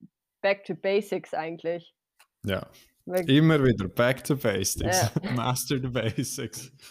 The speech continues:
Speaker 1: Ja.
Speaker 2: Ja. Gut, also. Ähm, ich würde mal vorschlagen, dass wir langsam bei dieser Episode mal zum Schluss würden kommen. Ich sehe, wir könnten noch über ganz viele andere <laughs> Themenbereiche sprechen.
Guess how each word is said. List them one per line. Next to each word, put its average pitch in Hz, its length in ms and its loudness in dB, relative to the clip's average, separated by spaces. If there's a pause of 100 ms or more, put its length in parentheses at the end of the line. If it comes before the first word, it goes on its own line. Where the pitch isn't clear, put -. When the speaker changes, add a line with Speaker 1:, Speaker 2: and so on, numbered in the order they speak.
(580)
Speaker 1:
Ja. 202 240 0 (420)
Speaker 2:
Ja. 95 280 -12 (680)
Gut, 120 540 -6
also. 131 540 -6 (420)
Ähm, 117 500 0 (200)
ich 135 140 -4
würde 170 140 0
mal 117 140 0
vorschlagen, 110 440 -4
dass 101 160 -6
wir 98 300 -4
langsam 98 600 -4
bei 92 80 -8
dieser 95 160 -4
Episode 95 480 -4
mal 90 320 -2
zum 92 260 -6
Schluss 110 400 -6
würden 123 260 0
kommen. 127 380 -2
Ich - 180 -10 (120)
sehe, 113 280 0
wir 117 180 2
könnten 107 480 -4
noch 98 200 -6
über 95 200 -6
ganz 95 240 -2
viele 98 200 -6 (180)
andere 131 460 2
<laughs> - 0 -
Themenbereiche 131 720 2
sprechen. 123 600 0